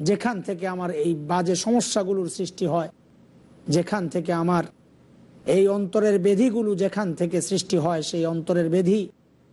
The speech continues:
যেন নষ্ট না হয়, তাহলে কিন্তু আমার রসুল বলেছেন, আমার শরীর নষ্ট হয়ে যাবে, শরীরের বাহ্যিক আমল নষ্ট হয়ে যাবে। এটা দুইটা অর্থে ব্যবহার হতে পারে,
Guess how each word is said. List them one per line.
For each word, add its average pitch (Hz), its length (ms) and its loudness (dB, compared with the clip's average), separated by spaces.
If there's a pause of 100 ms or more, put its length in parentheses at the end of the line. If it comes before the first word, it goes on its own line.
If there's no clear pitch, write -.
(500)
যেন 147 320 0
নষ্ট 170 340 0
না 170 200 2
হয়, 151 220 0
তাহলে 170 360 0
কিন্তু 160 300 -2
আমার 156 320 0
রসুল 185 340 2
বলেছেন, 170 500 -2 (480)
আমার 180 200 2
শরীর 247 440 0
নষ্ট 226 300 -4
হয়ে 190 220 4
যাবে, 175 340 -2 (420)
শরীরের 175 540 2
বাহ্যিক 165 480 -2
আমল 190 260 2
নষ্ট 170 380 0
হয়ে 160 200 2
যাবে। 156 360 0 (680)
এটা 175 260 0
দুইটা 190 360 -2
অর্থে 175 340 0
ব্যবহার 175 420 -2
হতে 151 220 -4
পারে, 160 280 -2